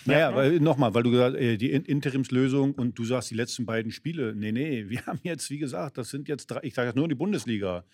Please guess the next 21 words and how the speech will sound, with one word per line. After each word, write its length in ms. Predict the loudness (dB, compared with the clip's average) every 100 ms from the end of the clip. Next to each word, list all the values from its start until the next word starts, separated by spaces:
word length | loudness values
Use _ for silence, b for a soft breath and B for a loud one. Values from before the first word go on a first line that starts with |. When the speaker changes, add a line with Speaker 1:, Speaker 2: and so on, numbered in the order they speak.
| b b
Speaker 1:
Du 80 | -8
spielst 340 | -4 -4 0
jetzt 200 | -2 0
gegen 280 | 0 0 2
Augsburg, 640 | 2 2 0 -6 -4 -6 -6
Speaker 2:
Ja. 60 | 0
Speaker 1:
äh, 200 | 2 2 0 0
äh, 40 |
dann 180 | 0 -2
spielst 380 | -4 -6 -6 -10
du 140 | -12 _
gegen 300 | 2 2 4
Bayern 260 | 4 6 6
Speaker 2:
Ja. 120 | 4
Speaker 1:
München 360 | 2 2 2 0 B B
und 180 | 2 4
dann 120 | 2
zu 180 | 0 -2
Hause 260 | 0 -2 0
gegen 160 | 0
Gladbach. 560 | 2 0 0 -4 -4